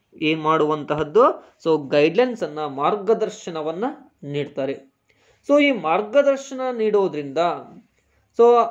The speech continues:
ಅಲ್ಲಿ ಏನಾಗ್ತದೆ? ಸ್ಪೆಸಿಫಿಕ್ ಆಗಿ ಇರುವಂತಹ ರೂಲ್ಸ್ಗಳನ್ನ ಏನ್ ಮಾಡ್ಬೋದು? ಫಾಲೋ ಮಾಡಬಹುದು. ನಿಯಮಗಳನ್ನ, so, ಅಳವಡಿಸ್ಕೊಂಡು ಉತ್ತಮ ಮಾರ್ಗದರ್ಶನದ ಮೂಲಕ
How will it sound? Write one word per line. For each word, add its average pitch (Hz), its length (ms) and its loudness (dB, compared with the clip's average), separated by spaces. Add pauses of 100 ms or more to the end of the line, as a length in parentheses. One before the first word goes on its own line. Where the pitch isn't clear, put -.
(140)
ಅಲ್ಲಿ 214 260 0
ಏನಾಗ್ತದೆ? 262 880 -2 (260)
ಸ್ಪೆಸಿಫಿಕ್ 254 840 -2
ಆಗಿ 240 280 2
ಇರುವಂತಹ 220 1120 0
ರೂಲ್ಸ್ಗಳನ್ನ 180 840 -2 (400)
ಏನ್ 165 160 0
ಮಾಡ್ಬೋದು? 175 600 0 (120)
ಫಾಲೋ 170 340 2
ಮಾಡಬಹುದು. 139 600 -6
ನಿಯಮಗಳನ್ನ, 175 840 0 (840)
so, 180 60 -2 (840)
ಅಳವಡಿಸ್ಕೊಂಡು 175 1080 -2 (200)
ಉತ್ತಮ 202 460 0
ಮಾರ್ಗದರ್ಶನದ 175 960 -2
ಮೂಲಕ 147 500 -6